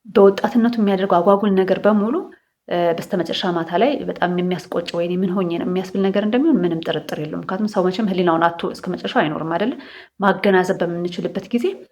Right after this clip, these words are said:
«ይሄ ነገር ልክ አልነበረም ያደረኩት» ብሎ መቆጨታቸው አይቀርም። እና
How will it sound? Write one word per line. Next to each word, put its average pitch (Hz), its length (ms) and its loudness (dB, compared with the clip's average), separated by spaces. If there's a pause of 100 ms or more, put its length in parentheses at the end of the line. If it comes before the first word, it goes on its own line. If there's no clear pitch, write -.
(300)
«ይሄ 180 80 -8
ነገር 165 200 0
ልክ - 140 -6
አልነበረም 170 460 -8
ያደረኩት» 175 460 -8
ብሎ 208 180 0
መቆጨታቸው 165 600 -2
አይቀርም። 170 340 -4
እና 233 120 4